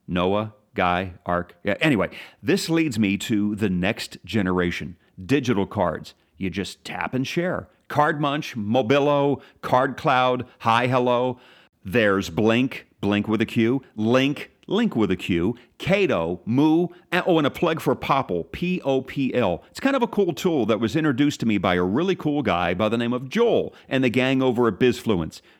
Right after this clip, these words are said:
Okay, it's time for an unsolicited endorsement. Bizfluence is a fresh new business platform that connects you with, well, other business types. Look for the app or the website,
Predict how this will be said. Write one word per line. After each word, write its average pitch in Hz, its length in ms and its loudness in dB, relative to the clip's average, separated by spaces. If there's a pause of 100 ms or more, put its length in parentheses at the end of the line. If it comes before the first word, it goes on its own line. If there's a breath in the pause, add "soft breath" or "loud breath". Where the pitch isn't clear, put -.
(160 soft breath)
Okay, 120 560 2 (420 loud breath)
it's 98 200 -4
time 113 380 0
for 98 200 0
an 87 200 -2
unsolicited 107 1000 -2
endorsement. 101 640 -2 (280 loud breath)
Bizfluence 147 640 0
is 104 120 -4
a 98 60 -2
fresh 135 380 0
new 135 120 0
business 117 380 0
platform 95 480 -2
that 101 80 0
connects - 540 -4
you 139 260 2
with, 131 320 0
well, 147 240 -2
other 156 160 2
business 220 320 0
types. 123 320 -2 (260 loud breath)
Look 143 200 2
for 180 120 0
the 165 200 2
app 117 280 0
or 123 140 4
the 131 80 2
website, 98 540 -2